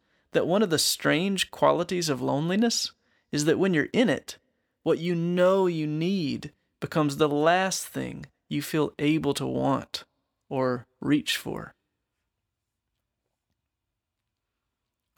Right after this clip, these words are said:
It's not good for a human to be alone,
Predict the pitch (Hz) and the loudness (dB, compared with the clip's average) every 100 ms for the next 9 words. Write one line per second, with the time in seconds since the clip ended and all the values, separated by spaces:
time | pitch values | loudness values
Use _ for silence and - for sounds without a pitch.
0 | - _ _ _ _ _ _ _ _ _ | -20 _ _ _ _ _ _ _ _ _
1 | - - 156 170 151 151 165 160 151 139 | -6 0 4 4 2 -2 -2 -2 -2 -2
2 | 123 - 170 156 135 127 139 127 135 151 | -2 -4 -4 -2 -4 -2 0 0 2 2
3 | 180 139 120 | 2 -2 -6